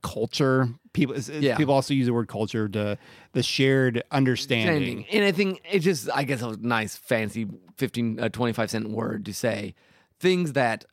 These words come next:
Speaker 2: we all believe without knowing we believe, that we haven't realized that, oh, this wasn't always this way. And I think part of it is that many s-, stories, we don't even ask, "Oh, is there a supernatural explanation in a story?" You watch a superhero movie, there's always just some natural, you go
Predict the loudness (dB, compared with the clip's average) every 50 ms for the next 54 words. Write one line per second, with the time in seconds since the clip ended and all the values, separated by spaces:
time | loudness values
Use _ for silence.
0 | _ _ _ -2 0 0 2 2 2 2 2 2 0 2 2 2 2 2 2 2
1 | 2 2 2 2 0 -2 -2 2 2 4 4 4 2 2 2 0 -2 -2 -2 -4
2 | -4 -4 -4 -6 -6 -6 -4 -2 0 0 2 0 0 0 0 2 2 4 4 2
3 | 2 0 -4 -2 2 2 4 4 4 2 2 0 2 2 0 0 0 -2 -2 0
4 | 2 2 2 2 0 -2 -4 -4 0 0 0 0 0 -2 -6 -10 -14 -18 _ -20
5 | -20 _ -8 -2 -2 0 -2 -2 -2 0 0 2 2 2 2 0 0 0 0 0
6 | 2 0 0 0 0 0 0 2 2 2 0 -2 -4 -8 -14 -8 -2 2 2 4
7 | 4 4 2 0 -4 -10 _ _ _ _ 0 2 2 2 2 0 0 -2 -4 -2
8 | -2 0 0 0 -2 -4 -12 _ _ _ _ _ _ _ 0 0 2 4 2 2
9 | 2 2 0 2 0 0 0 0 0 -2 -2 -2 -4 -6 -6 -8 -10 -8 -4 -2
10 | 0 0 0 0 -2 -6 -6 -8 -10 -12 -12 -12 -12 -14 -14 -16 -18 -20 -20 _
11 | _ _ -2 -2 0 0 0 -2 -2 -2 0 0 0 0 -2 -2 -6 -6 -6 -6
12 | -8 -8 -12 _ _ _ _ -2 0 2 2 2 2 -2 0 0 -2 -2 0 -2
13 | -2 -2 0 2 2 2 2 0 0 -2 -2 0 2 2 2 2 0 -4